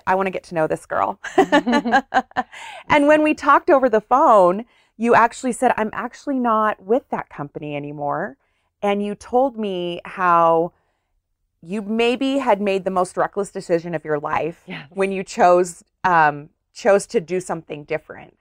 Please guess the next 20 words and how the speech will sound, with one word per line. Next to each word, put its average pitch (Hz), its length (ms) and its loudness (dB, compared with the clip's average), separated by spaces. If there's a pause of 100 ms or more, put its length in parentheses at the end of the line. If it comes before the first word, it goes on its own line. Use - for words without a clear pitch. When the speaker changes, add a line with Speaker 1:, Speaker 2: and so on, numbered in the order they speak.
Speaker 2:
Yeah, 156 140 -20 (160)
Speaker 1:
So 262 260 2
Speaker 2:
right. 160 180 -6
Speaker 1:
fill 359 220 2
me 494 240 0
in, 165 540 -6 (100)
and 190 160 -2
everybody 214 380 2
else 175 160 4
who's 190 180 -8
listening, 147 460 -6 (420)
on 220 160 0
how 269 300 -2
you 240 260 -4
landed 160 500 -4
in 156 160 -10
this 156 220 -14
chair 147 320 -8
beside - 500 -12
me. - 220 -20